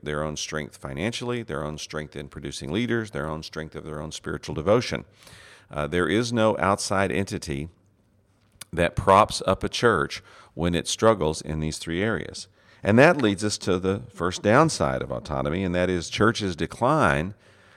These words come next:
because no one can intervene in their affairs. Uh, when churches don't have enough money, uh, they don't have anyone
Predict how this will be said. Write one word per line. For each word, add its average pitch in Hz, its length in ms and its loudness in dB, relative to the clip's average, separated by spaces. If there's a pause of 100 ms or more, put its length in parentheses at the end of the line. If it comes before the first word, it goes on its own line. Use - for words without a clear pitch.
(400)
because 87 360 -2
no 104 180 6
one 117 300 4
can 101 200 -2
intervene 98 480 0
in 76 100 -2
their 78 180 0
affairs. - 640 -6 (920)
Uh, 80 160 -2
when 87 460 -2
churches 87 720 -2 (220)
don't 82 240 0
have 92 160 0
enough 101 260 0
money, 104 380 -2 (400)
uh, 67 300 -8 (100)
they 78 400 -2 (100)
don't 82 200 -4
have 87 180 -2
anyone 92 560 -2